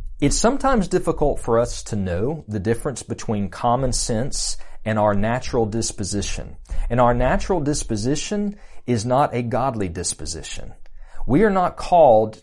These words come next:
to think carnally or with our flesh. We are called to think with the, with the Holy Spirit or the mind of the Holy Spirit that is given to us as believers. And so we have to be careful. I'll give you an example. Um,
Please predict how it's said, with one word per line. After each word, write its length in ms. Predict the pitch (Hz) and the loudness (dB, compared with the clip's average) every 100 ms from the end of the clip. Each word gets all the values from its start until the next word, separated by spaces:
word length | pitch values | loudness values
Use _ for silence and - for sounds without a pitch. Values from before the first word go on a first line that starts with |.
| - | -8
to 160 | 117 | -6
think 680 | 101 - - 170 123 - - - _ - - | -6 -8 -4 -4 -4 -10 -18 -20 _ -16 -12
carnally 720 | - 151 143 113 87 82 - 101 | -4 0 0 0 -2 -6 -10 -2
or 180 | 107 | 0
with 160 | 104 117 | 2 4
our 140 | 117 | 4
flesh. 520 | 107 - 135 92 80 117 | 2 0 2 2 -2 -4
We 160 | 143 | -2
are 80 | 175 | -2
called 420 | - - 151 165 | -2 0 0 0
to 80 | 123 | -2
think 420 | - 127 117 - 117 | -4 -2 -4 -4 -4
with 200 | 113 104 | -4 -4
the, 200 | 101 104 - - - | -6 -8 -14 -10 -6
with 140 | 110 | -4
the 160 | 107 - | -4 -6
Holy 480 | - 147 151 151 135 | -2 0 2 2 0
Spirit 500 | - - 147 104 95 | -4 -2 0 2 2
or 60 | |
the 100 | 95 | 0
mind 440 | 107 123 147 151 127 | 0 0 0 0 -2
of 80 | |
the 80 | 117 | -2
Holy 340 | 107 127 110 101 | -2 0 0 -2
Spirit 600 | - - 135 104 90 98 | -6 -4 -2 0 -2 -4
that 120 | 95 | -6
is 140 | 95 | -6
given 340 | 104 120 113 101 | -2 -2 0 -2
to 180 | - 90 | -4 -4
us 220 | 87 - | -6 -6
as 120 | 90 | -8
believers. 800 | 87 92 113 127 85 76 80 - - - - | -8 -4 -4 -4 -6 -8 -10 -12 -16 -18 -8
And 80 | 123 | 0
so 120 | 135 | 4
we 140 | 151 156 | 4 4
have 220 | 180 214 | 2 0
to 60 | 165 | 0
be 140 | 147 | -2
careful. 480 | - 156 147 - 85 | 0 0 0 0 -2
I'll 100 | 117 | 0
give 220 | 156 262 | 0 2
you 80 | 226 | 2
an 60 | 123 | 2
example. 760 | 101 101 101 98 78 78 - - - - - - | 0 0 -2 -2 -4 -6 -8 -14 -18 -20 -18 -6
Um, 460 | 98 98 95 87 | 0 0 0 -4